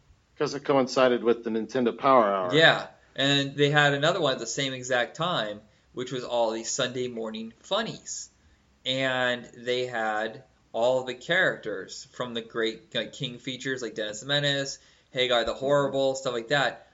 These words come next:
Speaker 2: in, in the cereal, like, in, you know, in marshmallow, uh, shapes. But on the back, you would open up. There would be comic strips on the back,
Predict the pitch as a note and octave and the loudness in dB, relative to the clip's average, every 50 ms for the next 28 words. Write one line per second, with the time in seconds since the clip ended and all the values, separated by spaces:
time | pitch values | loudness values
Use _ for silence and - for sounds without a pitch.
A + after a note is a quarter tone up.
0 | _ _ _ - C3+ C3+ C3 C3+ C3+ A2+ B2+ C3 B2+ B2 - G#3 G#3 F#3 D3 C3 | _ _ _ -4 -2 0 2 2 2 0 -2 -4 -4 -4 -2 0 2 2 4 4
1 | B2 A#2+ - - - C3+ B2+ B2 A#2 A2+ B2+ C3 B2 A#2+ A#2 A2+ A2 A#2+ B2 B2 | 2 0 -2 -4 -8 -8 -8 -8 -10 -10 -10 -6 -4 -4 -4 -4 -4 -6 -6 -2
2 | B2+ B2+ C3 B2+ - - B2 A#2 A2+ G#2+ G#2 G2+ - - _ _ _ - - A2 | -2 -2 -2 -2 -4 -6 -6 -4 -4 -4 -6 -8 -10 -16 _ _ _ -10 -8 -6
3 | G#2+ G2+ G2 F#2+ F#2 F#2+ F#2 - - F3+ F3+ D#3+ D3+ D3 - - - _ _ _ | -6 -6 -6 -8 -8 -10 -10 -6 -2 -2 0 0 -2 -4 -8 -12 -14 _ _ _
4 | _ _ _ - B2+ C#3 C3+ B2 A2+ - - G3 G#3+ G3 D#3+ D3+ D3 - - _ | _ _ _ 0 2 4 4 2 0 0 2 4 6 6 6 4 2 -4 -16 _
5 | _ _ - C#3 C#3+ C#3 D3+ D3+ D3+ D#3+ G3+ A3+ A3+ - D3+ C#3 - D#3 C#3 A2+ | _ _ -4 -2 0 0 0 -2 0 -2 0 0 0 0 0 0 2 0 0 0
6 | A2 - C3+ B2+ C3 B2+ - - D#3+ F3 G3 A3 A3 - - G3 F#3+ F#3 - A3 | 0 0 -2 -2 -2 -4 -6 -4 -4 -2 -2 -4 -6 -6 -6 -8 -8 -6 -6 -6
7 | A3+ G#3+ D3 A2+ G#2+ G2+ - | -2 -2 -2 -2 -2 -6 -8